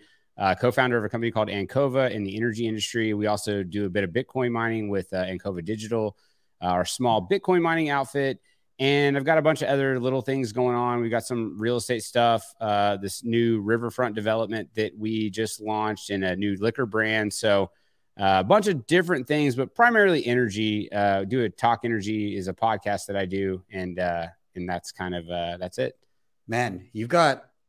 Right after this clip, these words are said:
Speaker 2: a lot of shit going on. So <laughs> yeah, a jack of all trades, I think.
Speaker 1: Try to spread it out. Try to spread it out.
Speaker 2: Yeah, yeah, exactly. Awesome. Well, I'm glad to have you, man. First time on the show. Uh, let's jump to Joe. Can you let people know who you are, what you do?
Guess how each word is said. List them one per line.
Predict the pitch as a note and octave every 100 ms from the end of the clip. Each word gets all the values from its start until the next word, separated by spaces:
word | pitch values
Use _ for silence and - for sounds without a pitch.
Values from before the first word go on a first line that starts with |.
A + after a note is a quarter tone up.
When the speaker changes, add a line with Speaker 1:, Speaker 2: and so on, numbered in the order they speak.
| -
Speaker 2:
a | G#2+
lot | F#2+ F#2+ A2
of | G#2+
shit | - C#3
going | G#2 F2+ F2+
on. | E2 D#2
So | - G#2+ F2+ -
<laughs> | - F#3+ - G3 G3 - F3 - E3+ - - -
yeah, | C3+ A#2+ C3 B2
a | A#2+
jack | A#2 B2 B2+
of | B2+
all | A#2
trades, | - B2 D3 -
I | F#2
think. | -
Speaker 1:
Try | E3
to | E3+
spread | - D3+ D3
it | A#2+
out. | G#2 E2
Try | -
to | A2+
spread | - G2+
it | F2
out. | D#2+ D2 - -
Speaker 2:
Yeah, | C#3 A#2 F2+ -
yeah, | C#3 G2
exactly. | F#2+ G2+ G2+ F#2+ F#2 F2+
Awesome. | B2 C#3 A#2+
Well, | A#2
I'm | B2+
glad | D3+ E3+
to | C#3+
have | C#3+
you, | C#3+
man. | C#3+ C#3 C3
First | D#3 C3+
time | C#3 C3+
on |
the | B2+
show. | B2 C3+ C3 C3 - - -
Uh, | B2 B2+ B2+ B2+ B2+
let's | B2+ C#3 E3 - - C3+
jump | C3+ D3+ D3+
to | C3+
Joe. | - D3 F3+ G#2+ -
Can | - C#3+
you | C#3
let | D3+
people | E3 D3+ D#3
know | D#3+
who | C#3+ C#3+
you | C#3
are, | C#3+
what | B2+ B2
you | B2+
do? | D3 B2